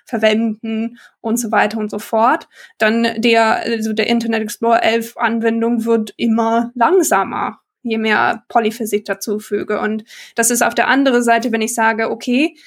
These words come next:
ich bin damit einverstanden, dass der Internet Explorer elf, das Default-Verhalten ohne JavaScript zum Beispiel oder ohne den neueste Custom Element, das ist ausreichend für diese Komponente.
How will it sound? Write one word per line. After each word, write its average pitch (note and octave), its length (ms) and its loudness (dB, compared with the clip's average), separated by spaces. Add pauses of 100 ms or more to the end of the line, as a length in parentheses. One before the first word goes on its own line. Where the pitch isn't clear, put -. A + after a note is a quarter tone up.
(140)
ich - 460 -4 (120)
bin B3 280 2
damit A#3 260 2
einverstanden, B3 840 0
dass A#3 220 -4
der G#3+ 380 0 (240)
Internet A3 340 -4
Explorer G#3 480 -2
elf, B3 460 0 (100)
das A3+ 340 -4
Default-Verhalten B3 920 0
ohne D#4+ 320 4
JavaScript G#3+ 560 -2
zum G3 140 -8
Beispiel G3 320 -4
oder G3+ 200 -4
ohne C4 220 4
den A3 320 2
neueste A3+ 480 2
Custom - 360 -8
Element, A#3 420 0 (360)
das - 200 -2
ist B3 200 -2
ausreichend G#3+ 840 0
für G#3+ 120 -8
diese G3+ 240 -6
Komponente. F#3+ 800 -12